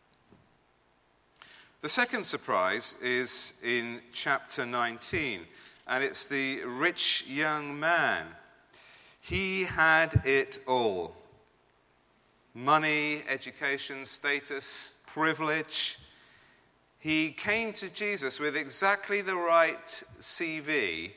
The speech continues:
to become a disciple. Now, one of the things archdeacons do is we interview lots of people for posts, and we're very, very thrilled to be involved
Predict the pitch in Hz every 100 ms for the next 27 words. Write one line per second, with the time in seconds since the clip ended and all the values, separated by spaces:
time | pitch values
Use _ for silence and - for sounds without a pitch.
0 | - - - 123 127 139 123 120 120 139
1 | 120 101 113 120 147 156 135 135 131 120
2 | - 127 113 117 104 - 120 113 110 113
3 | 113 - 135 135 127 104 92 95 107 -
4 | 104 - 101 - 98 92 - - _ -
5 | 104 - 107 98 - 92 95 95 117 113
6 | 104 117 107 - 117 104 98 92 92 90
7 | 98 95 92